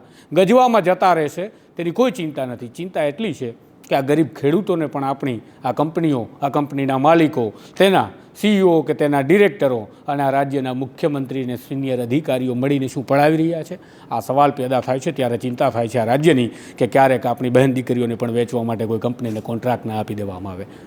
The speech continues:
વાતો કરીએ ખેડૂત સાથે. જી, નમસ્કાર. હવે આજે ગોધાવીની જમીનનો જે પ્રશ્ન છે, તેના વિશે વાત કરીએ. તો શું થઈ રહ્યું છે હાલ ગોધાવીની જમીનમાં? કારણ કે લોકોને સામાન્ય રીતે સરળ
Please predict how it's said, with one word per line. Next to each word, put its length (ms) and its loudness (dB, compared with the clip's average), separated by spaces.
વાતો 220 4
કરીએ 240 0
ખેડૂત 300 -2
સાથે. 260 -14
જી, 180 2
નમસ્કાર. 380 2
હવે 120 6
આજે 140 4
ગોધાવીની 480 4
જમીનનો 440 0
જે 100 0
પ્રશ્ન 320 -4
છે, 340 -14
તેના 160 -2
વિશે 180 -2
વાત 280 -2
કરીએ. 220 -4
તો 200 4
શું 300 2
થઈ 160 6
રહ્યું 240 6
છે 60 -4
હાલ 140 2
ગોધાવીની 440 0
જમીનમાં? 460 -4
કારણ 160 -6
કે 140 -8
લોકોને 400 -4
સામાન્ય 460 0
રીતે 200 -4
સરળ 320 0